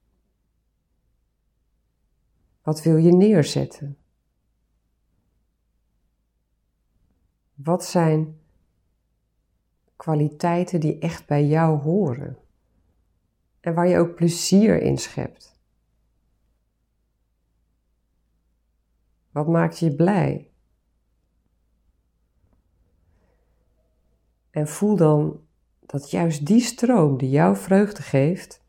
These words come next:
heel welkom is. Dat andere mensen daardoor aangeraakt worden en ook blij en vreugdevol worden.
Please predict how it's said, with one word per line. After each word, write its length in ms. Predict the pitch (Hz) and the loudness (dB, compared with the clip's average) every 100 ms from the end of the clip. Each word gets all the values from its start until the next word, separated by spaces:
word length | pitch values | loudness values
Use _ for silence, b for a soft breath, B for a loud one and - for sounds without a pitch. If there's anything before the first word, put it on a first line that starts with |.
| _ _ _ _ _ _ _ _ | _ _ _ _ _ _ _ _
heel 320 | 160 170 123 | -2 -2 0
welkom 520 | 147 185 233 139 120 | 2 2 2 -2 -2
is. 500 | 117 - - - _ _ _ _ _ _ _ _ _ _ _ _ _ _ _ _ _ | -2 -6 -12 -16 _ _ _ _ _ _ _ _ _ _ _ _ _ _ _ _ _
Dat 200 | - 135 | -12 -6
andere 340 | - 190 196 156 | 0 2 4 4
mensen 400 | 147 135 135 139 | 4 4 2 -2
daardoor 680 | 135 131 139 135 131 - - _ | -2 0 0 0 0 -4 -12 _
aangeraakt 680 | - 185 233 240 170 151 147 | -10 -4 -2 -2 0 0 -2
worden 440 | 139 135 135 131 - | 0 0 0 -2 0
en 220 | 135 - | 0 2
ook 280 | 170 202 - | 2 2 2
blij 360 | 151 151 131 | 2 4 4
en 80 | 131 | 0
vreugdevol 680 | - 165 165 - - 135 127 | 0 2 2 -2 -8 -6 -6
worden. 380 | 131 127 127 | -8 -8 -10